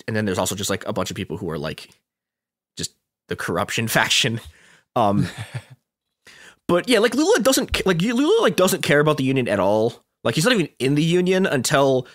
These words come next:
Speaker 1: Frei Chico, like, his brother just, like, li-, like, literally just, like, drags him kicking and screaming into running for an elected position in the union because, uh, like, he, he needed a guy to run on a slate, but he couldn't run himself because everyone knew he was a leftist. So he was like, "Okay, I'm gonna,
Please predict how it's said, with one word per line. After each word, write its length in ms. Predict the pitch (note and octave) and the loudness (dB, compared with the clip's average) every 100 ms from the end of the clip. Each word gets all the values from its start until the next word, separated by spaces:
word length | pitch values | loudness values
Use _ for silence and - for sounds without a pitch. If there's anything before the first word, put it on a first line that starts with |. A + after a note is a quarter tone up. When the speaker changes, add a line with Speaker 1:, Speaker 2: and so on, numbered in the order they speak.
| - _ | -20 _
Speaker 1:
Frei 200 | - E3+ | -2 -2
Chico, 320 | E3 F3+ F#3+ | 0 0 2
like, 320 | E3 C3 - - | 2 2 0 -2
his 140 | D3+ | 0
brother 240 | G3+ B3 | 2 2
just, 200 | E3 - | 2 0
like, 160 | F3+ D3 | 0 -2
li-, 260 | D3 E3 A#3 | -2 0 2
like, 240 | A3 C#3 | 0 0
literally 360 | C4+ D#4+ B3 F#3 | 0 0 0 0
just, 120 | E3+ | 0
like, 140 | D#3+ | 0
drags 480 | C3+ A#2 A2+ E3 F3 | -2 0 2 2 2
him 100 | E3+ | 0
kicking 320 | - E3+ F3 | 0 -2 0
and 120 | D3+ | 0
screaming 500 | C#3 - A#2+ C#3 D#3+ | 0 -2 0 0 2
into 160 | D#3 C#3+ | 2 0
running 320 | A2+ B2+ D3 | 2 2 0
for 140 | D3 C3+ | 0 0
an 80 | |
elected 320 | B2+ C3+ D3+ C3+ | 2 0 0 -2
position 280 | C#3+ - | -2 0
in 80 | C#3+ | -2
the 80 | A#2+ | -2
union 420 | A2 A2+ D3 F3+ | -2 0 0 0
because, 640 | F3+ C3 - A#2+ A#2 - - - _ _ - - | 0 -2 2 2 2 0 -4 -12 _ _ -4 2
uh, 420 | A#2 A#2 A2+ A2+ - | 4 6 4 2 2
like, 180 | C3+ B2 | 0 0
he, 240 | - E3+ | -2 -2
he 200 | E3 F3+ | 0 0
needed 280 | F3 B3 A#3 | 2 2 2
a 40 | |
guy 340 | F3 C#3+ D#3 F3 | 4 4 4 4
to 120 | E3+ | 2
run 180 | C3 D#3 | 2 2
on 100 | D#3 | 2
a 40 | |
slate, 580 | A#2 - B2+ C#3+ - - _ _ _ - B2 | 0 0 2 0 0 -10 _ _ _ -16 -2
but 360 | D3 C3 - _ | 4 4 2 _
he 120 | - D3 | -8 0
couldn't 320 | G#3+ A3 E3 | 0 0 0
run 240 | D3 F3+ | 2 2
himself 640 | F#3 D3+ - - B2 F#3 - | 4 2 2 2 2 2 -2
because 280 | C#3 B2+ - | 0 0 0
everyone 280 | C#3 D3 D3 | 0 0 2
knew 100 | C#3+ | 2
he 140 | D#3+ | 2
was 100 | D3+ | 0
a 40 | |
leftist. 360 | A2+ G#2+ - F3+ | 2 0 0 -2
So 100 | D3+ | 0
he 80 | B2+ | -2
was 100 | B2 | -2
like, 100 | B2+ | -2
"Okay, 200 | G#2 F#2+ | -2 -2
I'm 120 | F#2 | -2
gonna, 200 | A2 G#2+ | -2 -6